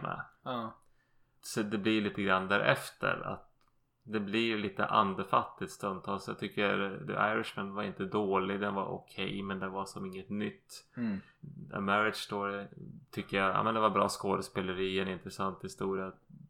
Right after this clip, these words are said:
Speaker 1: men ja, inte så himla speciell den heller egentligen. Och Army of the Dead är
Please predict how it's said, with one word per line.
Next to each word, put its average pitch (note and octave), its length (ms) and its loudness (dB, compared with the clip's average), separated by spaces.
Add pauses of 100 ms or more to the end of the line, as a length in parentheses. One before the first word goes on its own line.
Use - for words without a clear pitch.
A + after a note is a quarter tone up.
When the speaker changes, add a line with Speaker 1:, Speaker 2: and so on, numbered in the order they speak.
(120)
Speaker 1:
men G2 680 0 (220)
ja, - 200 2 (200)
inte G2 320 -6
så G2 180 -6
himla G2 400 -4
speciell G2 560 -4
den G2 180 -2
heller G2+ 400 -2
egentligen. F#2+ 520 -4 (540)
Och G2+ 200 2
Army F#2+ 160 2
of F#2 100 -6
the F#2+ 80 -2
Dead F#2+ 400 0
är F#2 380 -4